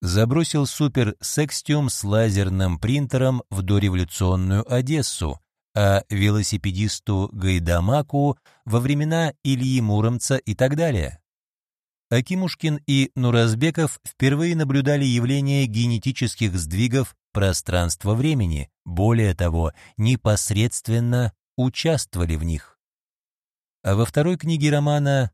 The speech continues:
в главе между двенадцатой и четырнадцатой, «Укушенные Купидоном», появляется уже сюжетный эпизод,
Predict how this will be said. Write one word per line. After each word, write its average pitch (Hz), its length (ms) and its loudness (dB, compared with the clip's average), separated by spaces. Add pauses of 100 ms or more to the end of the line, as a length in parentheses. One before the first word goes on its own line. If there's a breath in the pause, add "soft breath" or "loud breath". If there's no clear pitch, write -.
в 87 160 -6
главе 120 360 2
между 110 380 0
двенадцатой 104 920 -2
и 90 300 -2
четырнадцатой, 143 960 -2 (440)
«Укушенные 107 920 0
Купидоном», 90 840 0 (580 loud breath)
появляется 156 640 0 (100)
уже 160 420 0
сюжетный 92 680 -2
эпизод, 120 420 -2